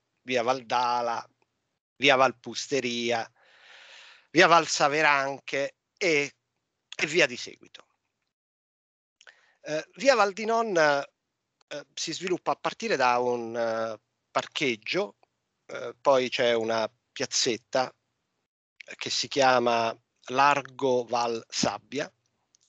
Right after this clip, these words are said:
e si immette in via Concadoro. È una strada di edifici a sei piani,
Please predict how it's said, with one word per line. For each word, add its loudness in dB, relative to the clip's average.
e 6
si 2
immette 0
in 2
via 0
Concadoro. -12
È 0
una 4
strada 0
di -10
edifici -10
a -8
sei -8
piani, 0